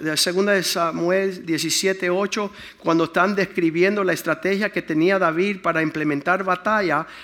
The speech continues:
no decía como guerrero fuerte que combatió a Goliat, dijo como David, tú sabes tu padre, David, y lo,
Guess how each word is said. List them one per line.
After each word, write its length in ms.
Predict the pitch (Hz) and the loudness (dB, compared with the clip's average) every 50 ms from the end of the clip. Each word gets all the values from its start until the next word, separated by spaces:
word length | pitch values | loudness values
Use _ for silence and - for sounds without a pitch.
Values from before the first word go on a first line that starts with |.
| - - | -16 -6
no 220 | - 143 170 196 | 0 2 2 2
decía 420 | 214 202 196 - 226 214 202 180 - | 2 0 -2 -2 -2 -2 -2 -2 -2
como 240 | 170 170 170 170 156 | -2 0 0 0 0
guerrero 500 | 156 151 143 131 170 185 202 202 196 175 | -2 -2 -4 -2 -2 -2 0 0 -2 -2
fuerte 600 | - - - 190 202 208 202 202 202 202 190 196 | -4 -4 -2 0 0 0 0 -2 -2 -2 -2 -2
que 260 | - 165 156 147 - - - - - - | -2 -2 -2 -2 -4 -8 -16 -20 -12 -4
combatió 560 | - 156 160 151 156 147 - - 180 185 185 | -2 0 2 2 2 2 2 2 2 2 2
a 60 | 180 | 2
Goliat, 640 | 165 165 165 170 196 226 233 208 180 160 156 160 | 2 0 0 0 0 2 2 2 2 0 -2 -4
dijo 420 | 156 180 202 196 - 220 208 202 - - - - - - - - | -4 -2 -2 -2 -2 -2 -4 -4 -6 -10 -20 -20 -20 -20 -12 -2
como 320 | - 185 202 226 233 226 | 0 2 4 4 2 2
David, 460 | 220 208 190 175 190 226 226 202 175 - | 2 0 0 0 -2 -2 0 -2 0 0
tú 120 | 190 190 | 0 0
sabes 380 | - - 226 226 233 233 196 - | 2 2 2 2 2 0 -2 -4
tu 120 | - 196 | -4 -4
padre, 560 | - - 208 208 214 208 196 160 127 107 - - - | 0 2 2 2 2 2 0 -2 -4 -4 -6 -2 0
David, 460 | 165 170 165 196 226 233 214 - - - - - - - - - | 2 2 2 2 2 0 0 -2 -4 -10 -16 -20 -20 -20 -4 0
y 140 | 175 180 175 | 2 4 4
lo, 140 | 175 170 | 4 2